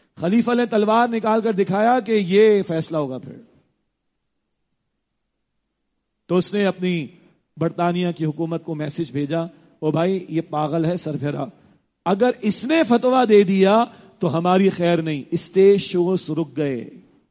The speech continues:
پتہ ہے ان کو، جب مرکزیت تھی مسلمانوں کی، خلافت رہی صحیح تھی، وہ آئیڈیل نہیں۔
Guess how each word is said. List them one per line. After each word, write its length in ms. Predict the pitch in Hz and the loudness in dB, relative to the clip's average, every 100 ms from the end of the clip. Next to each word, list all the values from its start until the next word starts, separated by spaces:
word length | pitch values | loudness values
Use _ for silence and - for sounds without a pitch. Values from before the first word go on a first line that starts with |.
| _ _ _ | _ _ _
پتہ 220 | 226 233 | 0 4
ہے 260 | 226 220 196 | 4 6 4
ان 120 | 170 | 4
کو، 340 | 170 151 117 - - _ _ _ _ _ _ _ _ - | -2 -2 -4 -12 -20 _ _ _ _ _ _ _ _ 0
جب 140 | 226 | 2
مرکزیت 680 | 202 214 247 202 254 269 269 | 2 0 2 2 4 4 4
تھی 140 | 254 | 0
مسلمانوں 640 | 247 233 240 220 220 220 | 0 0 0 2 4 2
کی، 260 | 202 180 151 - | 0 -4 -6 -2
خلافت 480 | 185 226 262 285 208 | 2 2 2 -2 4
رہی 280 | 226 302 | 6 6
صحیح 200 | 339 269 | 6 2
تھی، 100 | 240 | 2
وہ 80 | 233 | 4
آئیڈیل 300 | 220 233 269 | 6 6 4
نہیں۔ 520 | 277 349 226 - - | 2 2 0 -6 -18